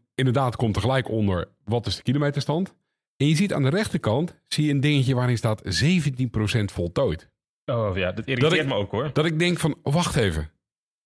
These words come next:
Speaker 1: Ik, ik moest toch alleen mijn kenteken even invullen? Dat is, dat is, zou dat dan afnemen als ik meer letters intik? Nou, eh, het juiste antwoord is nee. Dus blijkbaar is dit één van de, nou, zeg ik uit mijn hoofd, zeven vragen waar ik doorheen moet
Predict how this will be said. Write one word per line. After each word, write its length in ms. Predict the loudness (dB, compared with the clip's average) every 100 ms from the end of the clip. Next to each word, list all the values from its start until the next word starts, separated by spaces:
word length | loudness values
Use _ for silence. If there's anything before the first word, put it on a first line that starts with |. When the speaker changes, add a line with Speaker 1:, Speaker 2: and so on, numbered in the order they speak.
| _ _ _ _
Speaker 1:
Ik, 180 | -8 -4
ik 140 | -2 0
moest 160 | 0
toch 120 | 0 0
alleen 140 | 0
mijn 100 | 2
kenteken 480 | 0 0 2 2 4
even 160 | 2
invullen? 420 | 2 0 0 -2 -4 -2
Dat 180 | 0
is, 240 | 2 0 -6 _
dat 180 | -2 2
is, 240 | 2 0 -6 _ _ _ _ _ _
zou 180 | 0 2
dat 140 | 2 2
dan 220 | 0 2
afnemen 520 | 0 2 4 2 2
als 120 | 0
ik 80 | 2
meer 220 | 4 4
letters 340 | 4 4 2 2
intik? 480 | 0 0 -2 -2 -10
Nou, 180 | -10 -8
eh, 400 | -4 -2 0 -2
het 120 | 0 0
juiste 260 | 2 2
antwoord 260 | 0 0 0
is 100 | 0
nee. 380 | 2 2 0 -4 _ _ _ -2
Dus 120 | 0
blijkbaar 680 | 2 0 0 0 0 -2 -4 _
is 160 | -2 2
dit 180 | 2 0
één 340 | 0 2 2 2
van 280 | 2 2 2
de, 340 | 2 2 0 -2
nou, 260 | -4 -4
zeg 140 | -4 -2
ik 80 | -2
uit 120 | 0
mijn 120 | 0
hoofd, 160 | 0 0
zeven 340 | 0 4 4
vragen 460 | 4 2 0 0 0
waar 140 | 0
ik 80 | 2
doorheen 340 | 2 4 4
moet 320 | 2 0 -4